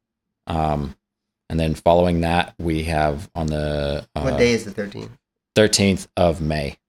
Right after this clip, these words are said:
Speaker 2: What day is it?
Speaker 1: That's a Wednesday.
Speaker 2: Nice.
Speaker 1: And then we have a Friday, uh, the twenty-second of May at the A C Lounge.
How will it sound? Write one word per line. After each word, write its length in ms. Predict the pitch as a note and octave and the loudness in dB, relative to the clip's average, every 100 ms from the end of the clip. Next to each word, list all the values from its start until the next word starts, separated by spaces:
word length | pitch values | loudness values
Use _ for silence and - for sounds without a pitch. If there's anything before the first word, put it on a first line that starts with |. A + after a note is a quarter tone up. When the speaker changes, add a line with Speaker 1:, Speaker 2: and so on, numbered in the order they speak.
| _ _ _ | _ _ _
Speaker 2:
What 160 | A#2+ A2 | -6 -2
day 240 | G#2+ G#2 | -2 -2
is 140 | G#2+ - | -8 -12
it? 100 | - | -4
Speaker 1:
That's 160 | G2 - | 0 2
a 60 | |
Wednesday. 540 | D#2 D#2+ E2 D#2+ D2 - _ | 2 0 0 0 -2 -6 _
Speaker 2:
Nice. 420 | B2+ C#3 A2+ - _ _ _ | -8 -6 -6 -12 _ _ _
Speaker 1:
And 140 | - F2 | 0 2
then 140 | F2+ | 4
we 80 | F2+ | 4
have 160 | F#2 | 4
a 60 | E2+ | 2
Friday, 840 | - F#2+ E2+ G2 F#2+ F#2 F#2 G2+ - - | -2 2 4 6 4 4 2 -2 -10 -2
uh, 240 | E2 D#2+ | 0 2
the 100 | D2 | 0
twenty-second 560 | - E2 D#2+ E2 D#2+ E2+ | -2 -2 0 0 0 -2
of 60 | |
May 460 | D#2+ D#2+ D#2+ D#2+ D2 | -2 0 0 -2 -2
at 180 | D2+ C#2+ | -6 -4
the 200 | - C2 D2+ | -2 -2 -2
A 100 | D2+ | -4
C 200 | - D#2 | -2 -2
Lounge. 460 | D#2+ G2 G#2 - | 0 -2 -2 -8